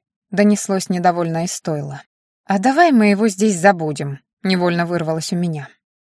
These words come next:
Неужели из-за этой четвероногой заразы я ещё и переживала? Такого коня и врагу не пожелаешь. Тем более, что ехать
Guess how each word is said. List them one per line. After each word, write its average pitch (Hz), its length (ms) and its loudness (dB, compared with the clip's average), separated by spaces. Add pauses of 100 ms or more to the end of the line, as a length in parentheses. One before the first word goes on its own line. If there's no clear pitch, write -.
(260)
Неужели 214 480 2
из-за 214 200 2
этой 233 200 0
четвероногой 202 720 2
заразы 185 580 0
я 214 200 0
ещё 226 260 0
и 220 60 2
переживала? 196 720 -2 (460)
Такого 214 340 2
коня 208 320 2
и 190 40 0
врагу 185 300 2
не 247 140 2
пожелаешь. 151 640 -6 (380)
Тем 208 200 2
более, 254 240 4
что - 160 -2
ехать 208 480 -2